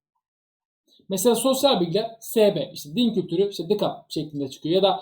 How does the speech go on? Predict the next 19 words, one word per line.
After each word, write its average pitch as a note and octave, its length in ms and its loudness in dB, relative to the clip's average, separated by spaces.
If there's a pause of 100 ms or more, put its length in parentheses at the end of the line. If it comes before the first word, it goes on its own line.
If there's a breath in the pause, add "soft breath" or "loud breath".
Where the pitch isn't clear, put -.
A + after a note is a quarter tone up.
işte - 120 -4
matematik G3+ 540 4
M F#3+ 200 6
olur C#3+ 220 2
arkadaşlar. C3+ 580 -4 (220 loud breath)
İşte - 320 -4 (160)
fen A3+ 240 6
bilimleri F#3 320 6
mesela F#3 280 6
F F#3+ 320 4
B - 200 4
şeklinde, C#3+ 400 -6
tamam B3+ 220 0
mı? D#3 60 0
Baş A3 180 2
harfleri G3+ 340 6
alınıyor C#3+ 400 0
gibi D#3 180 -2
düşünebilirsiniz. E3 720 -6